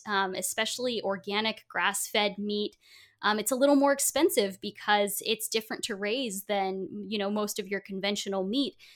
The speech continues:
but it's much higher in nutrients that your body needs. And good quality fat is something that has been so, so demonized by the government because,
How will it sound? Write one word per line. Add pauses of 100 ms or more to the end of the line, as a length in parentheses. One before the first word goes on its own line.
(140)
but
it's
much
higher
in
nutrients
that
your
body
needs.
And (100)
good
quality
fat (340)
is
something
that
has
been
so,
so
demonized
by
the
government
because,